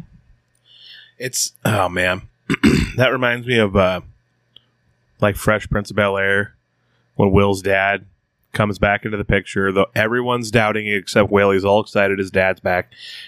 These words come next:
You think there's gonna finally be a turning point where his dad's gonna come back into his life. And then Will and his dad are supposed to go to,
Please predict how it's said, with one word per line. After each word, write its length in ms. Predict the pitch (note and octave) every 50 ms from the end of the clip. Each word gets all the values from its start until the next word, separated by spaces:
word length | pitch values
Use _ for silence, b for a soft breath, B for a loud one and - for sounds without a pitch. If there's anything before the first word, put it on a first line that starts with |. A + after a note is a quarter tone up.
| B B
You 120 | B2 G#2
think 280 | G2 - - G#2+ G#2 G2
there's 180 | - G2+ F#2+ -
gonna 180 | - G2+ F#2+ F#2+
finally 280 | - G2 G2 G2+ G2+ G2+
be 100 | G#2 G2+
a 60 | G2+
turning 360 | - - G#2+ G2+ G2+ G2+ G2
point 280 | F2+ - G2+ G2+ G2+ G2
where 100 | G#2 G2+
his 120 | G2 F2+
dad's 300 | F#2+ G2 F#2+ F#2+ G2 F2+
gonna 140 | G#2 G2 F#2+
come 160 | - G2+ F#2+ F#2+
back 200 | F#2+ F#2+ G2 -
into 120 | G2+ G2 G2
his 120 | F#2+ F#2
life. 380 | G2 G2 G2 G2 G2+ G2+ - E2+ - b b b b b b b b b -
And 100 | - G2+
then 120 | G2 G2 G2
Will 180 | G2+ G2+ G#2
and 60 | G2+
his 100 | G2+ F#2+
dad 240 | - G2+ G2 G2 G2
are 80 | G2 F#2+
supposed 360 | - - - G2+ G2 - -
to 60 | - F#2
go 160 | G2 G2 F#2+
to, 380 | F#2+ G2 G2 G2 G2 F#2+ -